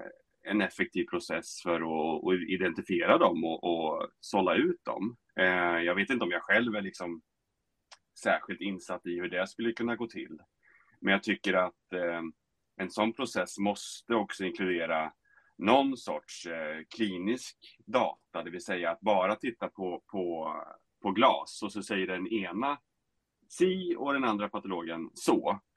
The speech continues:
Ja, men det har vi inte mycket för, därför att, eh, som sagt, där, där har vi en stor, ehm, en stor spridning i vad man säger. I, i fallet, eh, melanocytära läsioner så ligger det någonstans kring tjugo procent till exempel.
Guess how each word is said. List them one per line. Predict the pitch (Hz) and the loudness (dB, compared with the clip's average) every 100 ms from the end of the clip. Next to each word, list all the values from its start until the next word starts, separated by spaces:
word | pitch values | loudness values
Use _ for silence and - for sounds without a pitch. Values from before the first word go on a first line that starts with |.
| _ _ _ | _ _ _
Ja, | 113 | 6
men | 120 | 6
det | 120 | 4
har | 131 131 | 2 2
vi | |
inte | 107 95 | 0 -2
mycket | 90 85 | -6 -8
för, | - 58 76 | -10 -8 -4
därför | 85 90 | -4 -2
att, | 87 85 _ | -4 -4 _
eh, | 85 82 80 _ _ _ _ | -6 -6 -8 _ _ _ _
som | 113 | -4
sagt, | 98 - - | -2 -8 -2
där, | 98 110 | 4 4
där | 87 101 104 110 | 4 2 4 2
har | 101 101 78 85 | 0 -4 -4 -4
vi | 135 | -4
en | 127 | -6
stor, | - - 95 85 87 82 _ _ _ _ _ - | -8 -6 -4 -4 -6 -8 _ _ _ _ _ -8
ehm, | 87 85 82 82 80 71 - _ _ _ _ _ _ | -4 -4 -4 -4 -4 -8 -10 _ _ _ _ _ _
en | 110 104 | -6 -6
stor | - 135 147 | -2 4 6
spridning | 135 - 120 120 95 - 175 139 | 6 4 4 4 2 6 6 6
i | 95 87 | 4 -2
vad | 85 | -4
man | 87 - | -4 -6
säger. | - 52 58 - - 117 | -10 -10 -10 -12 2 8
I, | 113 110 113 | 10 10 8
i | |
fallet, | 113 110 104 104 - - | 10 6 6 -2 -4 -2
eh, | 98 92 92 90 87 _ _ - - | 0 0 0 -4 -8 _ _ -20 -8
melanocytära | 107 107 107 107 101 104 101 113 | 0 2 2 0 -4 -4 -2 0
läsioner | 131 117 95 87 | -2 -4 -4 -4
så | - | -6
ligger | 95 85 98 | -6 -6 -4
det | 113 | -4
någonstans | 139 135 85 82 - | -2 -4 -6 -8 -8
kring | 92 85 | -8 -6
tjugo | 107 90 82 85 | -4 -4 -4 -8
procent | 85 - 127 113 90 _ - | -8 -4 -2 -2 -6 _ -12
till | 87 | -10
exempel. | - 55 - - | -10 -12 -10 -10